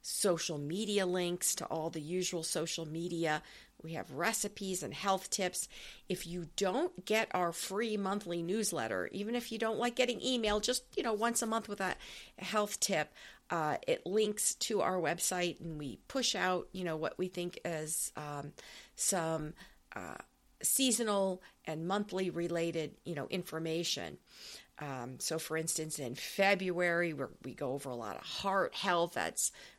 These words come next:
Red Dress Day, and we like to highlight that heart disease is, is the number one cause of death in women. March, you know, colorectal cancer screening, which we're doing, um, in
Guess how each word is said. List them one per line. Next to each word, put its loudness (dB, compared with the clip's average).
Red -4
Dress 2
Day, 2
and -4
we -8
like -4
to -8
highlight 0
that -6
heart 0
disease 0
is, 0
is 2
the -6
number -2
one -4
cause -2
of -4
death 0
in -2
women. -2
March, 0
you -6
know, -4
colorectal -2
cancer -4
screening, -2
which -8
we're -10
doing, -4
um, -10
in -6